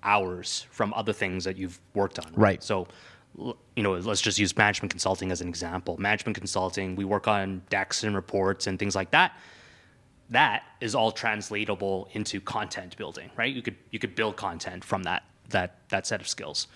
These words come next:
Speaker 1: So you could take those hours from management consulting, you can put in a thousand hours, um, and then the other thousand hours, it could come from, let's say, your immersion in culture, in en-,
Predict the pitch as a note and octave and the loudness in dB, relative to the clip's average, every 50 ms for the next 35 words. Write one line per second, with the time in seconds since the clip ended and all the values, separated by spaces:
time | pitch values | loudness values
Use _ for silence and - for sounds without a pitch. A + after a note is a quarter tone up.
0 | - - - - - - - - D#3 D#3 - C#3+ - - F#3+ G3+ - D#3 D3 B2+ | -20 -18 -18 -18 -14 -4 2 4 4 6 6 4 6 6 4 6 6 2 2 2
1 | - - A2+ A2 A#2 C3 B2 A2 G#2 G2 - - C3 A2 G#2 G#2 G#2 G2+ - - | 2 2 4 4 6 6 6 6 4 2 0 0 0 2 2 2 0 0 -2 -4
2 | G2+ F2+ - G#2 - - G#2 G2+ F#2+ - G2+ F#2+ - G#2+ - - A#2+ A2 G#2 G2+ | -6 -4 -4 -2 0 2 2 2 2 -2 -4 -6 -6 -6 -2 0 0 0 0 0
3 | F#2+ - G2+ G2 G2 F2+ G2 A#2 D3 D3+ C#3 B2+ A#2+ A#2+ A2+ - - - - - | 0 0 0 0 0 2 4 4 6 6 6 4 4 2 0 -2 -4 -4 -6 -10
4 | - - - - - - _ - - - G2+ G2 F#2+ F#2 F#2 F2+ F2+ - _ _ | -20 -20 -20 -20 -20 -20 _ -16 -8 -4 -2 -2 -2 -2 -6 -8 -12 -16 _ _
5 | _ - A2+ A2+ A#2 A2 G#2+ G#2+ G#2+ G#2+ A2 A2 A2 G#2 G2+ G#2+ - - - - | _ -2 2 2 2 2 4 4 4 4 6 6 4 4 2 0 -4 -10 -4 2
6 | - B2 A#2+ A2+ A2 G#2+ G#2+ A2 A#2 A#2 A2+ A2 G2+ A2 G2 G2 - G#2 A2 G#2 | 4 6 6 4 2 0 0 2 4 4 2 2 0 -4 -6 -4 -2 0 0 0
7 | G2 - A2+ G2 G2 G2 G2+ G2 - - - G#2 G2+ G2 F#2+ F#2+ G2 G2 G2+ G2 | 0 2 2 2 2 2 0 0 0 2 2 2 2 2 0 -2 -2 -2 0 0
8 | G2 F#2+ F#2+ G2+ G#2 G#2+ A2 G#2+ A2 A2 G2 G2 G#2 G2+ G2+ F#2+ F#2 F2+ - - | 0 0 0 0 0 2 4 6 6 6 4 2 0 0 0 -2 -4 -6 -6 -6
9 | - F#2 - - - - - - - - - G#2 F#2+ G#2 G#2+ G2+ G#2 | -6 -4 -4 -4 -6 -6 -6 -12 -12 -6 -6 -4 -4 -4 -4 -4 -4